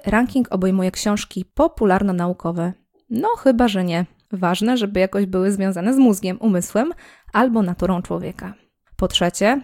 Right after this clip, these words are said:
tylko jedna książka miała premierę w dwa tysiące dwudziestym drugim roku,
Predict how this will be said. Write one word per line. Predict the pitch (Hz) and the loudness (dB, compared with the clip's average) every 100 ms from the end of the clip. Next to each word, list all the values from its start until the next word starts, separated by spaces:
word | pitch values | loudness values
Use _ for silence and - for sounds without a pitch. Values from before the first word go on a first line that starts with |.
| - | -4
tylko | 190 - | -4 0
jedna | 190 285 | 0 0
książka | 240 220 247 240 | 0 0 0 2
miała | 220 220 | 2 2
premierę | 220 196 208 202 | 2 0 2 0
w | 190 | 0
dwa | 190 | -2
tysiące | 208 208 202 196 | -2 -4 -4 -4
dwudziestym | 185 190 202 - 190 | -4 -2 -2 0 0
drugim | 190 190 185 | 2 0 0
roku, | 185 175 202 311 | -2 -4 -4 -6